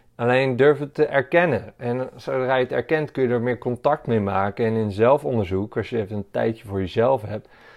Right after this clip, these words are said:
dat je even niet al die prikkels hebt, dan kun je onderzoeken, hoe kan dit jou nou helpen? En gelukkig praten we ook over hele praktische zaken met Annemieke. En dat is ook precies wat ik zo erg in haar bewonder. Ze weet haar gevoel en haar intuïtie te combineren met keiharde resultaten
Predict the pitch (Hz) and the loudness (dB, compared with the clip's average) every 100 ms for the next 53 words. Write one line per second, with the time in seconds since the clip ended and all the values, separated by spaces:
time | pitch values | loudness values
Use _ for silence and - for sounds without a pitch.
0 | _ 110 110 95 101 135 147 113 98 117 | _ -8 -6 -2 -2 0 0 0 -2 -2
1 | 147 127 92 90 92 139 147 147 156 156 | -2 -2 -4 -8 -8 -8 -6 -6 -6 -4
2 | 151 127 165 - 127 - - _ 165 170 | -2 -2 -2 -2 -4 -6 -20 _ -6 -4
3 | 165 151 151 151 139 131 117 143 165 160 | -2 2 2 2 0 0 2 2 2 2
4 | 104 98 101 _ _ - _ _ _ - | -2 -6 -10 _ _ -20 _ _ _ -14
5 | 117 143 165 - - 147 151 151 135 - | -8 0 0 0 -6 2 4 4 0 2
6 | 135 156 147 113 123 151 113 131 139 139 | 2 4 2 4 4 4 4 2 2 -4
7 | 123 127 123 123 117 113 113 107 107 113 | -2 0 0 0 -4 -2 -2 -2 -4 -6
8 | 113 - - - - 107 117 120 117 - | -8 -12 -20 -20 -12 0 0 4 0 0
9 | 104 - 131 120 107 - 120 117 - _ | -8 -4 -2 0 -4 0 2 2 -2 _
10 | _ _ _ 117 107 101 92 104 95 90 | _ _ _ -6 -4 -4 -2 -2 -2 -2
11 | 101 117 98 87 104 107 113 - - - | 0 0 0 -2 2 4 2 0 -20 -20
12 | - 107 104 87 101 131 226 170 120 117 | -4 -2 -2 -6 6 8 8 6 4 2
13 | 127 107 104 151 - 170 127 123 127 113 | 0 0 2 2 0 -6 -6 -4 0 2
14 | 120 135 127 113 127 131 120 101 110 98 | 2 2 0 0 2 4 4 4 2 2
15 | 123 117 110 139 127 | 2 4 4 0 -8